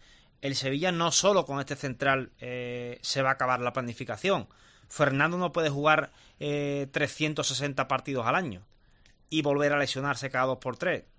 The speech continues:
No es una máquina. Fernando, Fernando necesita un relevo de garantías, un sustituto de garantías,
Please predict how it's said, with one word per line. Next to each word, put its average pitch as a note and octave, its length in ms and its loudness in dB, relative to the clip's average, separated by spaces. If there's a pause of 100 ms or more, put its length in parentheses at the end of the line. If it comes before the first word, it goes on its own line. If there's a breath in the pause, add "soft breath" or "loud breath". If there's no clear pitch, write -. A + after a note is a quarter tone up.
No D3 340 -2
es F3 60 2
una D#3+ 220 0
máquina. A2 500 -2 (300)
Fernando, C#3+ 600 0
Fernando D3+ 440 2
necesita E3 580 0
un E3+ 220 0
relevo E3+ 360 4
de F#3+ 200 -2
garantías, D#3 960 0 (400 soft breath)
un F3 160 -2
sustituto G3 560 -2
de F3 200 0
garantías, C#3 720 0